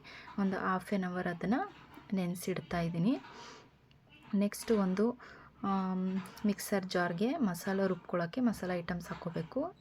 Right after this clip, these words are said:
ಇಲ್ಲಿ ಸ್ವಲ್ಪ ಚಕ್ಕೆ, ಏಲಕ್ಕಿ,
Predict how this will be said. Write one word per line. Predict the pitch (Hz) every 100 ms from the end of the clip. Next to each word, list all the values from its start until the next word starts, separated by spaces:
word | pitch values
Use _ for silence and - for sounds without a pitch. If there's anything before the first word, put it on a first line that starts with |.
| 202
ಇಲ್ಲಿ | 190 190 208
ಸ್ವಲ್ಪ | 196 175 185
ಚಕ್ಕೆ, | 180 196 - - 240 269 - - - - - - - - - - - - - 208
ಏಲಕ್ಕಿ, | 202 208 - -